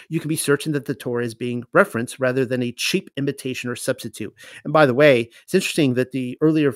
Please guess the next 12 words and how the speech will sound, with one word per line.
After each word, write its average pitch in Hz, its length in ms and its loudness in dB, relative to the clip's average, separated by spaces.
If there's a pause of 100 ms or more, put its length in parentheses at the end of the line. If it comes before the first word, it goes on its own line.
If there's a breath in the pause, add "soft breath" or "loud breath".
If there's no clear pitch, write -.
(120)
the - 120 -10
earliest 151 520 0
followers 139 400 0
of 117 80 -8
Messiah, 131 400 -2
they 113 80 -2
referred 117 380 -4
to 117 80 -8
themselves 113 400 -6
as 104 160 -14
the 123 160 -6
way. 110 400 -6